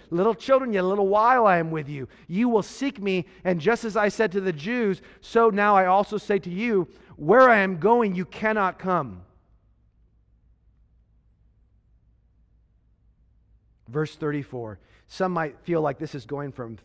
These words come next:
s-, not second gear to third gear or third gear to fourth gear, but like third gear to reverse. 'Cause it seems so weird here. All of a sudden, thirty-four. "A new commandment I give to you,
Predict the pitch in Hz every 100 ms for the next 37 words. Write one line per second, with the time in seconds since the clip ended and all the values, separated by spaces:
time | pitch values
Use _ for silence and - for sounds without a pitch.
0 | _ - 139 147 156 - 175 175 165 170
1 | 139 165 165 147 160 139 135 147 139 143
2 | 127 - 160 160 170 170 - - - 131
3 | 127 117 - 170 143 156 139 127 117 120
4 | 104 - - _ _ _ _ _ _ _
5 | _ _ _ _ _ _ _ _ _ _
6 | _ _ _ _ _ _ _ _ 147 135
7 | - 170 151 165 143 147 127 120 110 107
8 | 135 135 147 127 117 147 143 - 123 101
9 | 92 _ _ _ _ 165 165 190 185 185
10 | 165 165 151 131 113 - _ _ _ _
11 | _ _ _ _ _ _ - 151 135 165
12 | - - 147 151 139 113 101